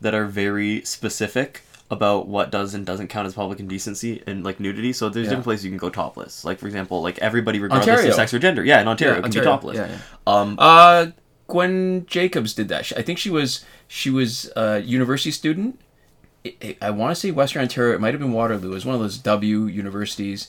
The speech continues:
Speaker 1: Yeah.
Speaker 2: that was in Ontario.
Speaker 1: Mm-hmm.
Speaker 2: And, uh, she got arrested. And then she fought it.
Speaker 1: Ridiculous. Yeah. Uh, but I forget where it was, but I remember there was a place in which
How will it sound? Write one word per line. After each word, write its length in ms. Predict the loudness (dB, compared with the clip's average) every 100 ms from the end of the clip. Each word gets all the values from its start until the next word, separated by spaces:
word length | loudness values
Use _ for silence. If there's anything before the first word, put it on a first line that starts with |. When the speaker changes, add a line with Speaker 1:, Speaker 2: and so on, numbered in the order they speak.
| -8
Speaker 1:
Yeah. 240 | -4 -4 -6
Speaker 2:
that 260 | -4 -4 -4
was 460 | -6 -8 -8 -14 -12
in 140 | -10
Ontario. 580 | -10 -8 -8 -6 -8 -10 -10
Speaker 1:
Mm-hmm. 200 | -8 -8 -12 _ _ _ -6
Speaker 2:
And, 600 | -2 0 2 0 -2 -10 -6
uh, 380 | -2 2 2 -2
she 360 | -6 -8 -6 -2
got 220 | 0 0
arrested. 440 | -2 -4 -10 -14 -20 _ _ _ _ _
And 140 | -4 -2
then 80 |
she 120 | 0 2
fought 240 | 4 2
it. 40 |
Speaker 1:
Ridiculous. 220 | -2 -8 -8
Yeah. 220 | -4 -4 -6 -18 _ 2
Uh, 260 | 4 4
but 320 | 2 0 0 -2
I 340 | -8 -6 -6 -8
forget 400 | -8 -2 -2 0
where 140 | -2
it 60 | -2
was, 160 | -4 -4
but 100 | -6
I 20 |
remember 320 | -4 -6 -6
there 100 | -6
was 80 | -6
a 60 |
place 320 | -6 -4 -4 -6
in 200 | -8 -6
which 300 | -6 -8